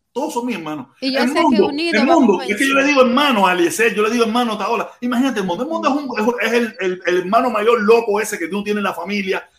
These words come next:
Speaker 1: que, eh, decepcionado de la vida porque nunca pudo hacer nada, que vio a los hermanos más chiquitos que pudieron graduarse, ser ingenieros, ser profesionales,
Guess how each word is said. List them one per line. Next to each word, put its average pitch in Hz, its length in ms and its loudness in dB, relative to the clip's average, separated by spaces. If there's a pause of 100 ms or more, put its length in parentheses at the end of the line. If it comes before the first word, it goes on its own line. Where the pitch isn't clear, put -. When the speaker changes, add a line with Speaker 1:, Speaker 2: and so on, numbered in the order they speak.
(160)
Speaker 1:
que, 170 400 -2 (180)
eh, 175 300 -2
decepcionado 190 800 2
de 208 60 2
la 185 120 4
vida 214 280 0
porque 175 220 0
nunca 226 280 0
pudo 226 200 2
hacer 190 200 -2
nada, 190 440 -2 (260)
que 170 120 -2
vio 196 120 -2
a 247 40 4
los 208 120 2
hermanos 202 400 2
más 220 140 2
chiquitos 208 400 -2
que 175 80 -2
pudieron 196 460 -2 (100)
graduarse, 165 1040 0
ser 185 200 -4
ingenieros, 175 760 -2
ser 196 140 0
profesionales, 175 880 -2